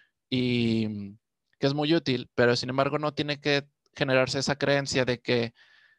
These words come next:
con cumplir unos principios heurísticos la página ya es usable y tampoco descartar a los usuarios, ya que, como dije al inicio, esta evaluación es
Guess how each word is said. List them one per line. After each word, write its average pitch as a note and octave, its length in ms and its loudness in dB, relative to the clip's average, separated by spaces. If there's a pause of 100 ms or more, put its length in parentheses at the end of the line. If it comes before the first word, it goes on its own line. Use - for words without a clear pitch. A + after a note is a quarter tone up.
(440)
con B2 220 2
cumplir C3+ 360 0
unos D#3+ 200 -2
principios D3 420 -4
heurísticos D3+ 500 -2
la B2 120 0
página B2+ 400 -4
ya A#2 160 -2
es A2+ 140 -4
usable A2+ 480 -2 (340)
y B2+ 140 -8
tampoco B2+ 760 -2 (200)
descartar A#2+ 560 0
a A#2 60 2
los A#2 160 -2
usuarios, C3 380 0
ya B2 140 -2
que, B2 320 -2 (140)
como A2+ 240 -8
dije A#2+ 180 -6
al C3 80 -2
inicio, C3+ 560 -4
esta B2 920 0
evaluación B2+ 580 -2
es - 220 -8